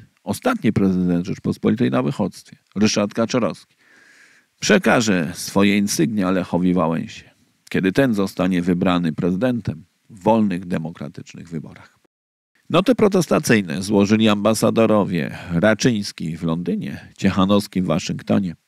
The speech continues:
Protestowali również dowódcy wojskowi. Generał Burkomorowski, przybyły z niewoli wódz naczelny.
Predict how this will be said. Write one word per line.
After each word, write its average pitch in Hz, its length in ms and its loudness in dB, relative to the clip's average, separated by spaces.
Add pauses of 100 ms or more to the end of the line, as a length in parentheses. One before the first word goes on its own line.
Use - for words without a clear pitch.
(540)
Protestowali 156 800 2
również 98 400 4
dowódcy 95 480 2
wojskowi. - 520 -4 (440)
Generał 120 320 4
Burkomorowski, 139 840 2 (280)
przybyły 143 420 4
z 98 60 -4
niewoli 98 560 4
wódz 98 260 2
naczelny. - 720 -4